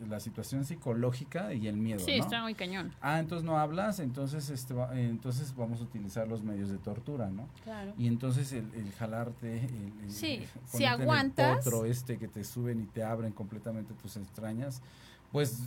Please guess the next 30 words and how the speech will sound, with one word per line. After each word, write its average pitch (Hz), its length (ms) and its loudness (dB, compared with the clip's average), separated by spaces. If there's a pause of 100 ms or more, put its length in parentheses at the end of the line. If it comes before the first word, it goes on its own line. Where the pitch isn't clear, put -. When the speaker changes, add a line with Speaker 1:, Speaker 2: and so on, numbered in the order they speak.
(160)
Speaker 1:
aunque 143 320 4
no 160 220 4
fueras 202 260 8
Speaker 2:
Sí. 196 60 -4
Speaker 1:
pecadora, 139 500 6
tú 170 80 2
dices, 170 260 6
"Sí, 196 160 10
soy 175 140 8
Speaker 2:
Sí, - 80 0
sí, 170 60 2
Speaker 1:
pecadora", 127 420 4
y 117 60 4
Speaker 2:
sí. 113 40 0
Speaker 1:
ya, 120 140 6
déjenme. 107 520 0 (280)
Speaker 3:
Sí, 247 80 -8
Speaker 2:
No, 277 60 0 (120)
Speaker 3:
sí. 277 240 -4
Speaker 2:
y, - 40 0
y 294 60 2
Speaker 1:
¿No? 311 40 4
Speaker 2:
es 320 80 -2
que 427 300 -2
ese 359 180 4
es 403 80 0
el 277 120 4
punto, 254 260 0
o - 20 -8
sea, 247 220 0